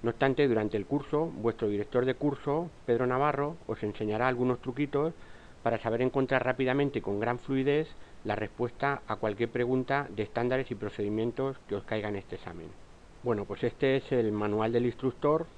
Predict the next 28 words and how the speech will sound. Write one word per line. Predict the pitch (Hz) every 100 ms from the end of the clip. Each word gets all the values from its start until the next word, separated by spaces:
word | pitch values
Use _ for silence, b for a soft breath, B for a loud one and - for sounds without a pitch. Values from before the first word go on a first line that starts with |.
| - - B B B B
En | 107 110
él | 131
vamos | 123 110 135 131
a |
poder | 131 123 123
ver | 120
exactamente | 117 - 127 - 123 135 135 151 160 - -
qué | 135
es | 135
lo | 135 123
que |
hay | 131
que | 127
hacer | - 147 147 -
en | - 110
cada | 104 107
uno | 123 131
de |
los | 117
programas | - - 117 120
padi | - 131 135 160 - B B B B -
y |
qué | 110 131
podemos | 131 127 135 147 151 -
y | 117
no | 117 123
podemos | 117 117 123 127 - -
hacer | - - 101